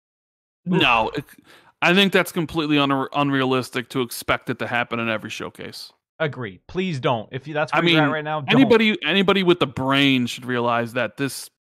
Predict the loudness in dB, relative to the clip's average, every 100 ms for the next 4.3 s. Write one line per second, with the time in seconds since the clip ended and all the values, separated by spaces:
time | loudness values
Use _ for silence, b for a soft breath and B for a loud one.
0 | -18 -18 _ -20 _ _ _ _ 4 6
1 | 6 2 0 2 0 0 -2 -2 -4 -10
2 | -16 _ _ _ -4 0 0 2 2 2
3 | -2 2 4 4 2 0 -2 2 2 4
4 | 2 0